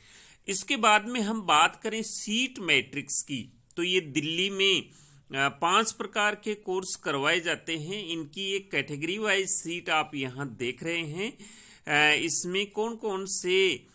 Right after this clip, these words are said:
उम, कोर्स के लिए कितने कितने सीटें हैं। इसके बाद में ये चार कोर्स भुवनेश्वर में करवाए जाते हैं,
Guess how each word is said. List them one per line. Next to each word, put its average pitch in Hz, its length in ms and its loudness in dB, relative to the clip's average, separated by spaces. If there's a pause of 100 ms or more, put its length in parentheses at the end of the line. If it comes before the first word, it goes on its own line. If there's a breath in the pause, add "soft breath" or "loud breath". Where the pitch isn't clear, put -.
(180 soft breath)
उम, 147 140 -8
कोर्स 180 420 -2
के 190 180 -2
लिए 151 260 0
कितने 208 440 -6
कितने 175 380 -8
सीटें 185 500 -6
हैं। 117 320 -10
इसके 151 320 -8
बाद 135 340 0
में 165 140 -6
ये 170 200 -4
चार 175 580 0
कोर्स 190 420 -6
भुवनेश्वर 143 720 -4
में 208 260 -2
करवाए 165 440 -2
जाते 143 360 -4
हैं, 175 360 -6